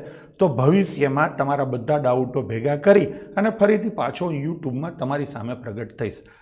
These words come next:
અત્યારે મને મારું ગળું આટલું જ બોલવાની પરમિશન આપી રહ્યું છે. અ, વધારે બોલવાની ઈચ્છા હોવા છતાં, વધારે કહેવાની ઈચ્છા હોવા છતાં હું વધારે કંઈ એટલા માટે નથી શકતો કે જો હું વધારે લોડ લઈશ તો પાછું અઠવાડિયું મારે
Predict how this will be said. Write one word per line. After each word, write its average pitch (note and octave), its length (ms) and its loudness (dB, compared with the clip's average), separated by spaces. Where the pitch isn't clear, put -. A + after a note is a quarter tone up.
અત્યારે F3 380 4
મને D3 260 0
મારું B2+ 300 0
ગળું C3+ 420 -2
આટલું F#3+ 400 2
જ F#3+ 80 -2
બોલવાની C3 460 2
પરમિશન A#2+ 580 -8
આપી C3 260 -4
રહ્યું A#2 300 2
છે. A#2 160 -4
અ, B2 160 0
વધારે B2+ 340 4
બોલવાની C3 640 2
ઈચ્છા C3 240 -6
હોવા A#2+ 320 -2
છતાં, C#3 300 0
વધારે B2+ 300 -2
કહેવાની B2 400 -6
ઈચ્છા A#2 200 -6
હોવા B2 240 -2
છતાં C3 220 0
હું C#3+ 80 2
વધારે C3+ 300 0
કંઈ C#3 280 0
એટલા D3 340 2
માટે C3 260 0
નથી A#2 260 -4
શકતો A2+ 340 -8
કે C3 140 -6
જો C3+ 100 -2
હું B2+ 100 -4
વધારે B2+ 340 -2
લોડ A#2+ 380 -2
લઈશ E3+ 260 2
તો B2 80 -8
પાછું D3 500 -6
અઠવાડિયું C3+ 480 0
મારે A#2+ 280 2